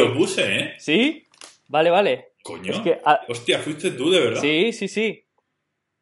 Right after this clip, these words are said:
Speaker 2: Porque,
Speaker 1: Sí.
Speaker 2: porque, claro, lo podías segmentar por
Speaker 1: Sí, sí.
Speaker 2: provincias y tal, pero no por precio.
Speaker 1: Sí.
Speaker 2: Eh, entonces, eh, para, para nosotros que,
Speaker 1: Sí.
Speaker 2: que,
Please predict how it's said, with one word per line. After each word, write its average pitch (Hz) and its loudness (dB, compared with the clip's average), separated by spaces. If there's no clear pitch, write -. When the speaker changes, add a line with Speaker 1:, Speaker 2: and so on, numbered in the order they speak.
Speaker 2:
Porque, 156 4
Speaker 1:
Sí. - -16
Speaker 2:
porque, 139 -8
claro, 208 6
lo 190 4
podías 185 2
segmentar 180 2
por 143 -2
Speaker 1:
Sí, 185 -6
sí. 196 -6
Speaker 2:
provincias 175 -2
y 156 -4
tal, 220 4
pero 170 2
no 208 0
por 190 0
precio. 196 -2
Speaker 1:
Sí. 165 -10
Speaker 2:
Eh, 131 -2
entonces, 135 -8
eh, 117 -12
para, 135 2
para 139 4
nosotros 165 -2
que, 139 -4
Speaker 1:
Sí. - -20
Speaker 2:
que, 127 -8